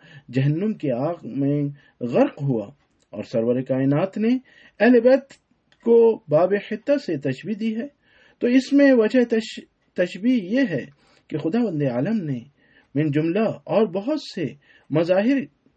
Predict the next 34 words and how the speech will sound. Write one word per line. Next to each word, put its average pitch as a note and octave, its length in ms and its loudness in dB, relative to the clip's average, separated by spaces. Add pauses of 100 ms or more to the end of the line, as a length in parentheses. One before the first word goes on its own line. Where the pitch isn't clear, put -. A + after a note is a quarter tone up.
(120)
کے E3+ 300 0 (360)
جہاں G3 400 0 (380)
ان G3+ 180 -2
کی F#3 240 -8
جاہ E3+ 380 0
و E3+ 80 -2 (260)
ج-، C3 480 -12
جہاں F#3+ 220 2 (340)
اس - 180 -14
کے F3 200 -2
جاہ D#3 300 0
و D#3+ 60 -2
جبروت، C#3 600 -2 (440)
حکم A3 240 0
و G3 100 0
فرمان E3 480 -4
کے D#3 180 -2
آگے D3 300 -2
بندوں C3+ 360 -4
کی C#3 200 -6
عاجزی B2 560 -6 (460)
اور G#3 240 2
سر A#3+ 220 0
نیاز A3 520 0 (140)
خم A#3 260 -2
کرنے D#3 380 -4
کا C#3+ 360 -2 (360)
مظاہرہ C3 420 0
ہوتا F3+ 400 -6
ہے، G#2 60 -20 (440)
باب G#2 200 -4 (160)
حتہ C#3+ 240 0
کو D#3+ 160 -2
بھی G#3 260 -4